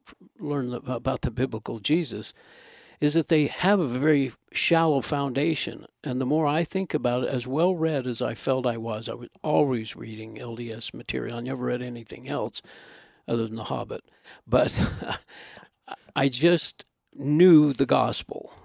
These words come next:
and I was comfortable with it. But as I look back now, my, my foundation was very shallow, and I think it's true of all Latter-day Saints. I think their foundation is shallow, and I think that's evidenced by the fact that a lot of people that leave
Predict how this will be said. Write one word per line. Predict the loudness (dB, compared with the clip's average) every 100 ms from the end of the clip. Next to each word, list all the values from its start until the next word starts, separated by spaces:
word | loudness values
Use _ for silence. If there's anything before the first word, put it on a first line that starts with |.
| _ -6
and | -4 -4 -8
I | -6 -6
was | -6
comfortable | -2 0 0 -2 -4 -4 -4
with | -4 -6
it. | -10
But | -2 -2 -2 _ _ _ _
as | 0 4
I |
look | 6 4 2
back | 0 -2 -2
now, | 0 0
my, | -2 -6 -10 _
my | -10 -8
foundation | -2 -2 0 2 2 0 -4
was | -6
very | -4 -2
shallow, | -2 -2 -2 -2 -6 -8 -12
and | -4
I | -4
think | -2 -6
it's | -6
true | -8 0 2 2
of | 0
all | -2 0 -2
Latter-day | -4 -8 -8 -10
Saints. | -8 -8 -8 -10 -10
I | -12
think | -10 -10 -8
their | -8
foundation | -6 -8 -4 -4 -4 -10
is | -10
shallow, | -6 -4 -4 -4 -6 -12 -20 -20 -8
and | -6
I | -2
think | -2 0
that's | 0 0 2
evidenced | 2 4 2 0 -6 -6
by | -4
the | -6 -6
fact | -4 -4 -4
that | -8 -8 -4
a |
lot | -2 0 0 0
of | -2
people | -4 -6 -6 -8
that | -8 -8
leave | -6 -2 -2 -4 -8 -16